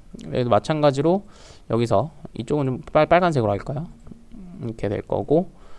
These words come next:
여기서 또, 또 이, 뭐 이런 식으로 될 거고 이런 식으로 될 건데 아이고, 아이고, 아이고, 아이고 이렇게 될 건데 이렇게. 아, 근데 또 뭐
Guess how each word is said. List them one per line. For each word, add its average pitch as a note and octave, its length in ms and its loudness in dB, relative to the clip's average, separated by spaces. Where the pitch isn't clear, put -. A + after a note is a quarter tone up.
여기서 B2 200 -2
또, C#3+ 120 0
또 C#3 160 0
이, A2+ 80 4
뭐 G#2 160 2
이런 C3 260 2
식으로 B2+ 220 2
될 G2+ 100 -2
거고 A2+ 380 0
이런 G#2 160 0
식으로 G#2+ 140 -2
될 - 160 -6
건데 G2+ 420 -2
아이고, - 320 0
아이고, A2+ 240 -4
아이고, F#2+ 260 -4
아이고 F#2 220 -8
이렇게 A2+ 240 -4
될 F2+ 120 -2
건데 F#2+ 400 -6
이렇게. G#2 420 -4
아, C3+ 60 0
근데 D#3+ 160 6
또 F#3 160 8
뭐 B2+ 220 4